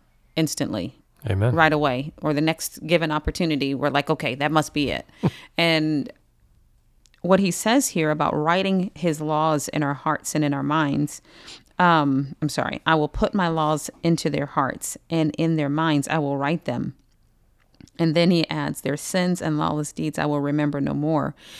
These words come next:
Speaker 1: They were thinking at the time this related to them being brought back from captivity. So
Speaker 2: Mm-hmm.
Speaker 1: technically they were hoping that this would have been completed, this prophecy would have been fulfilled during, um,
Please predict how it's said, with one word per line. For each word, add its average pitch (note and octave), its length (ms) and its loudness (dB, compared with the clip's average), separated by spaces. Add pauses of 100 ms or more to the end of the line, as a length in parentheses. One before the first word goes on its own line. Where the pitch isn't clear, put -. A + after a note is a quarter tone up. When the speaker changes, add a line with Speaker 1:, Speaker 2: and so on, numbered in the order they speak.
(280)
Speaker 1:
They G3 200 2
were C#4+ 160 4
thinking D#3 560 -2
at D3 140 -2
the D3 80 -2
time E3+ 460 0
this F3 240 0
related C#3+ 480 -2
to C#3+ 380 0 (180)
them E3 280 2
being D3 200 0
brought D3+ 280 0
back C#3 240 -4
from C#3+ 160 -4
captivity. - 760 -2 (380)
So A2+ 240 2
Speaker 2:
Mm-hmm. F#2+ 100 -2
Speaker 1:
technically D#3+ 560 0
they D#3 180 2
were D3+ 140 4
hoping D#3 400 -2
that C#3+ 200 -4
this E3 260 2
would D3+ 160 -2
have C#3+ 300 -4
been D3 160 -2
completed, D3 560 -4
this - 160 -6
prophecy D3 500 -2
would C#3 140 -2
have - 80 -6
been C#3 140 -2
fulfilled D3+ 600 0 (360)
during, C#3+ 480 0 (400)
um, C3 500 -2